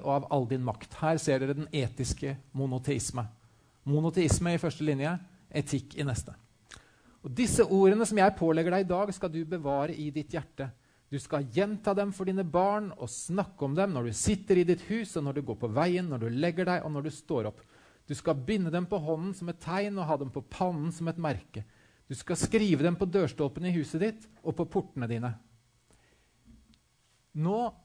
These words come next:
skal, ja, det er greit, men så er neste spørsmål, ja, men hvordan gjør vi nå det? Hva innebærer dette i praksis? Nå vil jeg at dere der dere skal sitte, sitter, skal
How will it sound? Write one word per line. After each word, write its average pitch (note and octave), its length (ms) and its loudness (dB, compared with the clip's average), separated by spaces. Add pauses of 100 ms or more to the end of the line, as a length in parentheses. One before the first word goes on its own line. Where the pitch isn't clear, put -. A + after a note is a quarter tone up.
(160)
skal, F3 540 -2 (100)
ja, F#3+ 160 0
det F#3 300 4
er - 20 2
greit, F3+ 300 6 (180)
men G3 240 2
så G3 240 0
er G3+ 80 4
neste F3+ 160 -2
spørsmål, - 220 0
ja, G3+ 80 6
men C#3 80 0
hvordan D#3+ 400 2 (100)
gjør D#3+ 300 2
vi F#3+ 100 2
nå G3 160 0
det? A#3+ 140 4 (760)
Hva E3+ 200 2 (180)
innebærer E3+ 580 4
dette - 240 -4
i F#3+ 140 -4
praksis? - 800 -4 (480)
Nå G3+ 160 4
vil F#3+ 180 10
jeg G3 80 10
at F#3+ 160 6
dere G3 160 8
der F3 180 8
dere F3+ 100 4
skal - 140 0
sitte, F#3+ 380 2
sitter, G#3 460 2 (500)
skal F#3+ 380 6